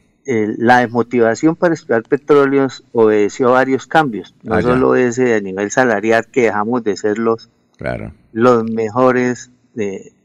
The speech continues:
Speaker 1: remunerados, sino también otro cambio que ocurrió fue la firma de los T L Cs,
Speaker 2: Ah,
Speaker 1: que
Speaker 2: claro.
Speaker 1: llevó al, la firma de los T L Cs llevó a la movilidad laboral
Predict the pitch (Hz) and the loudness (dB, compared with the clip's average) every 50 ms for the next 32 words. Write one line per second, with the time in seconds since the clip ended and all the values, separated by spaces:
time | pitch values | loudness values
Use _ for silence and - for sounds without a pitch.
0 | _ - 113 123 123 123 120 127 123 117 113 110 104 101 104 107 - _ _ _ | _ -2 -2 0 0 2 2 2 2 2 2 2 2 0 -2 -4 -10 _ _ _
1 | _ _ _ _ _ _ _ _ _ _ - 127 120 120 117 120 113 104 104 104 | _ _ _ _ _ _ _ _ _ _ -2 -2 0 0 -2 -2 -2 -4 -4 -2
2 | 107 113 120 127 135 143 _ _ _ _ _ _ _ _ _ _ _ _ _ _ | 0 0 0 0 0 -2 _ _ _ _ _ _ _ _ _ _ _ _ _ _
3 | - 131 131 - - 139 - - 156 139 135 135 139 135 - 147 135 - - 147 | -2 -2 -2 0 -2 -6 -2 0 0 0 2 2 0 0 -2 -6 -8 -6 -2 -2
4 | 135 123 131 135 127 120 117 - - 117 110 110 107 107 - - 135 127 113 117 | -2 0 2 2 2 0 0 -2 0 0 2 2 0 0 -2 0 -2 0 0 0
5 | 117 113 104 98 98 - - _ - 117 113 110 117 110 - 180 156 - - - | -2 -2 -2 -4 -6 -10 -12 _ -4 -2 -2 -2 0 0 0 0 0 0 -4 -8
6 | _ _ _ _ _ - - _ - 95 92 98 104 110 113 120 113 117 110 90 | _ _ _ _ _ -20 -20 _ -8 -4 -2 0 0 0 0 -2 -2 -2 0 0
7 | 87 87 104 104 107 110 120 127 131 131 131 123 120 - _ _ _ _ _ - | 0 0 0 0 0 0 2 2 2 2 0 -2 -4 -10 _ _ _ _ _ -18
8 | - - _ _ _ _ - 131 113 104 - - 131 123 139 151 151 143 123 107 | -18 -18 _ _ _ _ -8 -4 -4 -4 -2 -2 -2 0 2 2 2 2 0 0
9 | - - 131 120 127 135 139 139 143 143 139 135 139 139 135 135 131 131 127 127 | -2 -4 -2 0 2 2 2 2 2 0 2 2 2 2 4 4 2 2 2 2
10 | 127 120 110 110 104 101 101 101 95 101 95 98 110 123 123 127 127 123 120 117 | 0 0 -2 -4 -4 -6 -6 -6 -6 -4 -2 0 0 2 2 2 2 2 2 2
11 | 113 110 117 | 2 0 -2